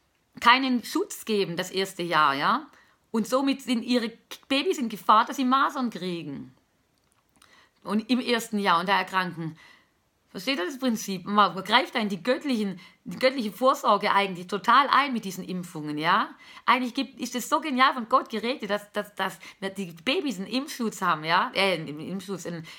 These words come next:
einen Schutz haben vor diesen gefährlichen Krankheiten durch die Mutter, weil die Mutter die Krankheit schon durchgemacht hat und deshalb dagegen, ähm, Widerstand hat, ja, und den weitergeben kann und den Schutz weitergeben kann an ihr Baby, außer man impft sie, ja.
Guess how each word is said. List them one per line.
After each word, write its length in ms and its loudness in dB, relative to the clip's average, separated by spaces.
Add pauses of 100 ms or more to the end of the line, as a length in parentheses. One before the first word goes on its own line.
einen 120 -8
Schutz 280 -4
haben 140 6
vor 100 -6
diesen 220 -4
gefährlichen 500 0
Krankheiten 520 -2
durch 220 0
die 100 -4
Mutter, 240 -4
weil 80 2
die 80 -4
Mutter 280 0
die 120 -2
Krankheit 320 0
schon 100 -4
durchgemacht 560 -2
hat 200 -2
und 280 -2 (420)
deshalb 420 0
dagegen, 520 -4 (1120)
ähm, 540 -2 (1300)
Widerstand 720 -2
hat, 160 -2
ja, 80 2
und 120 -2
den 200 -2
weitergeben 600 0
kann 300 -4
und 140 -6
den 140 -4
Schutz 400 -6
weitergeben 420 0
kann 160 0
an 80 -6
ihr 120 -4
Baby, 440 -6
außer 420 0
man 220 0
impft 360 -6
sie, 160 -8
ja. 300 -6